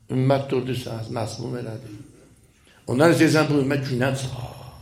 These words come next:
Elə o gündən ki, imamları o günə qoyublar, ümmət yıxılıb, hələ də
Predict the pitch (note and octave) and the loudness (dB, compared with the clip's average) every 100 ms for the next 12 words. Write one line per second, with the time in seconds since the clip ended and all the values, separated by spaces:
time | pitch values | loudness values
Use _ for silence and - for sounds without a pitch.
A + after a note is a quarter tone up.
0 | - _ _ _ _ _ B2 C#3 D3 C3+ | -20 _ _ _ _ _ 0 4 4 2
1 | C#3+ D3+ F#3 C#3+ A#2+ A2+ G#2+ G#2+ G2+ G2+ | 0 0 0 -2 -4 -4 -2 -2 -4 -6
2 | G2+ F#2+ F2+ G#2 G#2+ - G#2 - - - | -8 -10 -8 -6 -6 -6 -8 -8 -16 -20
3 | - _ A#2+ C#3 D3 B2+ C#3+ - D3 D3 | -20 _ 0 4 4 4 2 4 6 8
4 | D3+ D3 A#2 G2 | 6 4 0 0